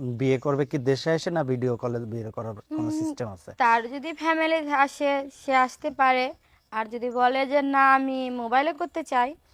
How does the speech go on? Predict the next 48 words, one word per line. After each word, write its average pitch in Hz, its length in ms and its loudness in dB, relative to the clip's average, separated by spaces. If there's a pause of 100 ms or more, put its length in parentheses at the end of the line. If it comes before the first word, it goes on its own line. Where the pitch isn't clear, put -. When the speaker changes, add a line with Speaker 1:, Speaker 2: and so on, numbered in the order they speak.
(220)
Speaker 2:
তাও 277 220 8
করতে 339 360 -4
পারে, 269 440 2 (440)
আর 285 120 2
যদি 330 160 -2
বলে 339 240 2
না 302 120 4
আমি 277 120 2
ফ্যামিলির 269 420 0
মাধ্যমে 254 400 2
করতে 220 300 -6
চাই, 214 220 -6
হ্যাঁ, 226 220 -8
Speaker 1:
কি - 80 -16
Speaker 2:
তাও 185 120 2
Speaker 1:
করতে 196 140 0
Speaker 2:
করতে 127 220 -2
Speaker 1:
চায়? 180 180 -10
Speaker 2:
পারবে। 185 180 -16 (420)
Speaker 1:
মোবাইলের 147 340 8
Speaker 2:
বিয়ে, 175 80 8
Speaker 1:
মাধ্যমে 175 160 4
Speaker 2:
বিয়ে। 247 100 -2
Speaker 1:
করা 185 180 8
যায়? 175 460 -4
Speaker 2:
না, 339 180 4
না, 302 220 6
অন্য 311 260 2
কিছু 349 280 0
না, 247 200 2
বিয়ের 277 320 0
কথা 277 220 -4
বলেছি। 220 520 -8 (360)
Speaker 1:
আচ্ছা, 113 400 -6 (420)
তাহলে 135 220 6
ব-, 143 260 2
মোবাইলের 143 580 8
আম-, 139 240 0
মাধ্যমে 143 360 4
আপনার 135 380 2
বিয়ে 120 200 2
করার 120 240 0
মতো 120 260 -4
ইয়ে 113 180 -4
আছে 104 180 -4
আর 262 60 0
কি। - 60 -6
Speaker 2:
হ্যাঁ। 190 300 -8